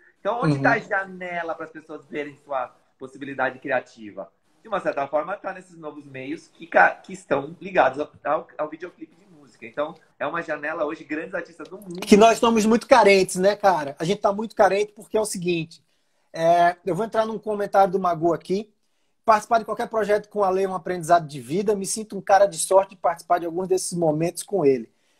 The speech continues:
Speaker 2: Magu, vou te falar um negócio. É,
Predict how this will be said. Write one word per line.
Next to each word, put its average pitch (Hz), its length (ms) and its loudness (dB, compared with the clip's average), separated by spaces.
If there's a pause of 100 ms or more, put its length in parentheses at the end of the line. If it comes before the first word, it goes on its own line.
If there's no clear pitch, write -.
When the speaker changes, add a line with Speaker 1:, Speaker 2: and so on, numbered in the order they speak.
(220)
Speaker 2:
Magu, 196 360 6
vou 240 140 6
te - 60 -6
falar 254 160 8
um 262 40 6
negócio. 202 520 4 (440)
É, 175 380 4